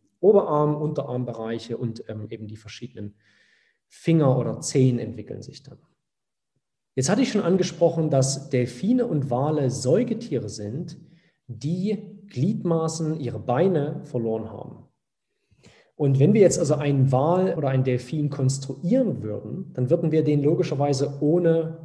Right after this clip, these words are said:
Beine am Reißbrett entwerfen. Und wenn man sich aber die Entwicklung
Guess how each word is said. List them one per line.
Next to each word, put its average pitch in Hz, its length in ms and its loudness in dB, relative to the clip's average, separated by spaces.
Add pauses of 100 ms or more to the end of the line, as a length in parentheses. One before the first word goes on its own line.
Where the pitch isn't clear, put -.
(340)
Beine 143 720 -2 (600)
am 120 140 -4
Reißbrett 135 680 -2
entwerfen. 104 580 -10 (1600)
Und 139 220 2
wenn 151 100 6
man 202 260 4
sich - 260 -2
aber 151 220 4
die 135 260 -2
Entwicklung 113 840 0